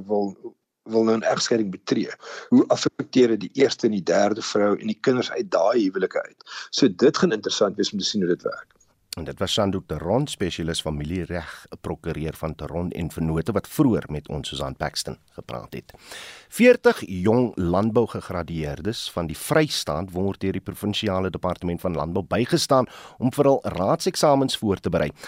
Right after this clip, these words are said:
Speaker 2: Justin Kennerly berig, dit is die laaste stap van hul reis om as landboukundiges en veeartse te kwalifiseer.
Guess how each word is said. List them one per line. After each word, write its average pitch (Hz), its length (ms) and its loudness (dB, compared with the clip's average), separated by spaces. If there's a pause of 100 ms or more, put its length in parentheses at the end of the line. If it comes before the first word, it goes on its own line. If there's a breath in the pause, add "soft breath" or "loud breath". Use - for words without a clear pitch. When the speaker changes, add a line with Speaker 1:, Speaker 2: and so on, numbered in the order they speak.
(140 loud breath)
Speaker 2:
Justin 123 440 0
Kennerly 196 480 4
berig, 113 480 -2
dit 98 200 -2
is 110 200 0
die 107 160 2
laaste 101 420 2
stap - 280 -2
van 117 120 0
hul 92 140 0
reis - 460 2
om 101 220 -2
as - 220 -4
landboukundiges 101 1040 0
en 117 160 -2
veeartse - 720 -6
te 90 80 -10
kwalifiseer. - 640 -8